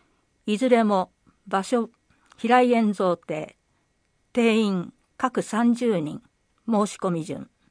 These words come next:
申し込み、三の子ども向けお話会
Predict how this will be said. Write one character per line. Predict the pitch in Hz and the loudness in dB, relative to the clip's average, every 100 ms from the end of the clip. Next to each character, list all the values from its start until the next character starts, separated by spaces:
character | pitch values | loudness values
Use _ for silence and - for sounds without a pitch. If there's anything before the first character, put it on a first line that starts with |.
| _ _ _ _ _ _ - _ _ _ - | _ _ _ _ _ _ -20 _ _ _ -4
申 | 208 240 | 2 2
し | 240 | 0
込 | - 208 | -2 0
み、 | 185 170 - _ _ _ _ _ _ _ _ _ _ | 0 -4 -10 _ _ _ _ _ _ _ _ _ _
三 | - 247 240 226 | -2 0 2 2
の | 214 208 | 0 -2
子 | - 247 | -2 0
ど | 269 | 2
も | 269 | 2
向 | 254 | 2
け | 247 | 0
お | 233 | -2
話 | 220 226 226 - | 0 -2 -2 -6
会 | 208 190 | -6 -6